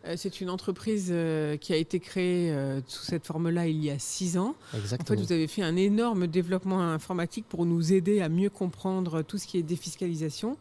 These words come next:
Speaker 1: Et ça, c'est quand même très intéressant. Alors déjà, comment est venue cette idée ?
Speaker 2: Bonjour, alors merci pour l'invitation. Alors cette idée, elle est venue, euh, au fur et à mesure de ma carrière. Moi, ça fait quinze ans que je travaille dans l'immobilier, euh, promotion, et cetera.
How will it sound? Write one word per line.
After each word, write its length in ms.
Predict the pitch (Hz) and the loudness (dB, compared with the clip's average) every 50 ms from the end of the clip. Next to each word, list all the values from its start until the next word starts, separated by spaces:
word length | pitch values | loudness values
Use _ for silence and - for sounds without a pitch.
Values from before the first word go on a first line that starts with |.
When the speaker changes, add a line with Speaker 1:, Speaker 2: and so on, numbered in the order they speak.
| - - - - - - - - - | -12 -18 -18 -18 -18 -18 -18 -10 -8
Speaker 1:
Et 60 | 180 | -8
ça, 140 | - - 262 | -4 -4 -4
c'est 140 | 254 - 202 | -4 -4 -6
quand 160 | - - 165 | -4 -4 -4
même 220 | 175 202 233 220 | -2 -2 -2 -2
très 240 | 214 - - 220 196 | -4 -2 -2 0 2
intéressant. 480 | 190 180 - 185 165 175 165 - - 277 | 2 0 0 0 -2 -2 -2 -2 -4 -4
Alors 160 | 262 220 196 | -4 -2 -2
déjà, 260 | 175 180 180 226 269 | -2 -2 -2 -2 -4
comment 320 | - - - 202 202 240 285 | -6 -4 -2 0 0 2 2
est 80 | 277 | 2
venue 200 | 220 190 208 247 | 0 0 0 -2
cette 280 | 247 - 196 - - - | 0 -2 -2 -2 -2 -2
idée ? 240 | 180 156 165 160 170 - - - - - - - - - - - - - - - - - | 0 2 2 0 0 -2 -8 -12 -10 -10 -12 -12 -14 -16 -20 -20 -20 -20 -20 -20 -14 -6
Speaker 2:
Bonjour, 340 | - 131 139 131 131 147 127 | 0 2 4 6 6 6 4
alors 200 | 131 123 113 101 - - | 4 4 2 0 0 2
merci 340 | 131 131 131 117 - - 147 | 4 4 4 2 2 0 0
pour 140 | 127 127 127 | 2 2 4
l'invitation. 460 | 123 120 120 117 139 123 110 196 190 | 4 4 4 4 2 2 2 2 2
Alors 160 | 147 123 117 | 2 2 0
cette 200 | - 147 123 - | -2 -2 0 2
idée, 160 | 147 139 165 | 2 4 6
elle 140 | 185 165 135 | 6 6 6
est 80 | 131 117 | 6 6
venue, 340 | 117 127 127 139 143 156 143 | 6 6 6 8 8 8 8
euh, 440 | 127 113 107 107 104 101 101 98 95 - - - - | 6 6 6 4 2 2 0 -2 -4 -6 -10 -10 -6
au 60 | - 110 | -6 -4
fur 200 | - - 135 120 | -2 0 2 4
et 20 | |
à 20 | 123 | 4
mesure 240 | 123 120 117 135 127 | 4 4 4 4 4
de 80 | 120 | 4
ma 100 | 117 117 107 | 2 2 2
carrière. 220 | - 110 131 143 | 2 0 2 2
Moi, 100 | 123 110 | 0 0
ça 120 | - - | -2 -4
fait 140 | 98 113 101 | -2 -2 -2
quinze 200 | - 113 107 101 | 0 0 0 2
ans 60 | 117 | 0
que 140 | 120 - - | -2 -4 -6
je 40 | - | -8
travaille 220 | - - 107 107 | -4 -2 0 0
dans 120 | 101 101 101 | 2 2 2
l'immobilier, 640 | 101 101 101 101 95 98 101 104 110 113 120 123 | 2 2 2 0 0 0 0 2 4 4 6 6
euh, 120 | 113 101 90 | 4 2 0
promotion, 560 | - - 98 98 98 95 - - 113 107 101 | 0 0 0 2 2 0 0 0 0 0 0
et 20 | 92 | 0
cetera. 380 | - 101 - 104 98 123 147 | -4 -6 -4 -4 -4 -4 -4